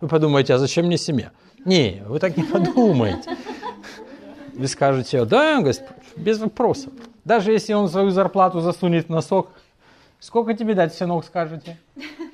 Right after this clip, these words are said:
Не, вы, конечно, так не скажете, вы будете уже взвешены.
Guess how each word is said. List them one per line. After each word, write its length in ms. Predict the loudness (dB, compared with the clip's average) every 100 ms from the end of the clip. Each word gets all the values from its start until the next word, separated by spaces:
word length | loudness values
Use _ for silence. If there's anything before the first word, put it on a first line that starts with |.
| _ _
Не, 260 | -14 -4 -2
вы, 80 | 0
конечно, 220 | 0 0
так 160 | -4 -4
не 80 |
скажете, 480 | -6 0 0 0 -6
вы 80 | -6
будете 320 | -4 -4 -6
уже 160 | -6 -4
взвешены. 440 | -4 -4 -4 -10